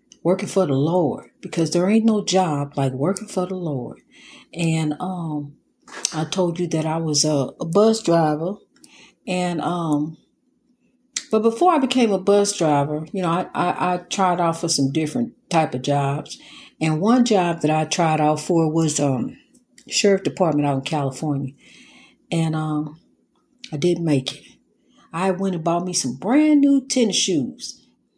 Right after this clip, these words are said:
trying to get over that six-foot wooden fence.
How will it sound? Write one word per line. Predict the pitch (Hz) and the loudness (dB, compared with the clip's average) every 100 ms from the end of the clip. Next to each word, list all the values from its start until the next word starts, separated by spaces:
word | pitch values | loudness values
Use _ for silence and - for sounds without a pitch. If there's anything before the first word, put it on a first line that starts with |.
| _ - | _ -10
trying | - 220 208 | -4 -2 0
to | |
get | 233 247 | 2 2
over | 240 220 | 4 4
that | 214 185 | 4 2
six-foot | - 269 254 - 269 254 - | 2 2 2 0 2 2 2
wooden | 156 220 240 240 - | 0 2 4 2 0
fence. | - 277 226 - - - - | 0 2 2 0 -6 -6 -12